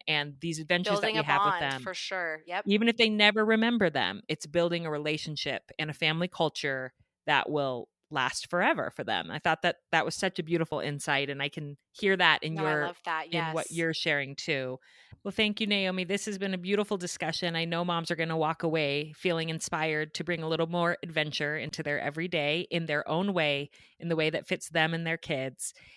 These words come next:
Speaker 1: Where can people find your book and your work?
Speaker 2: Yes. So my book, A Coat of Yellow Paint, is available now for pre-order. It's out April sixth.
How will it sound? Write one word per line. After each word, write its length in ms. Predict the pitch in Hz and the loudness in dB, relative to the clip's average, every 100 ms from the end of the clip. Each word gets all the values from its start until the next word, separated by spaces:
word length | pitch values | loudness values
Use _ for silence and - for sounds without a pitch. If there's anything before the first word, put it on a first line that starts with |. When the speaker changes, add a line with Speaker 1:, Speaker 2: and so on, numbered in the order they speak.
| - | -4
Speaker 1:
Where 200 | 165 226 | 4 4
can 160 | 330 | 4
people 240 | 285 277 285 | -2 2 4
find 300 | 233 233 226 | 4 4 4
your 80 | 214 | 4
book 360 | 220 208 - | 6 4 4
and 160 | 156 160 | 0 2
your 120 | 165 | 2
work? 400 | 156 147 - - _ - - - - - - - - | 2 0 -2 -20 _ -14 -12 -16 -16 -18 -20 -20 -20
Speaker 2:
Yes. 520 | 190 226 247 214 202 | -6 4 8 8 4
So 200 | - 220 | 0 4
my 140 | 220 214 | 4 6
book, 240 | 226 240 - | 6 8 4
A 60 | |
Coat 200 | 269 240 | -2 0
of 80 | 247 | 4
Yellow 180 | 247 262 | 4 2
Paint, 380 | 262 254 247 233 | 0 0 0 0
is 200 | 226 226 | -4 -2
available 520 | 220 220 277 381 349 | -6 -4 -2 0 0
now 200 | 311 277 | 6 6
for 140 | 269 262 | 4 -2
pre-order. 560 | 254 247 208 185 175 - | -2 0 2 2 0 -2
It's 260 | 208 - - | -4 -4 2
out 320 | 208 254 - - | 6 6 4 -6
April 260 | 214 226 | -4 -6
sixth. 640 | 208 - 165 - - - | -6 -4 -4 -6 -12 -12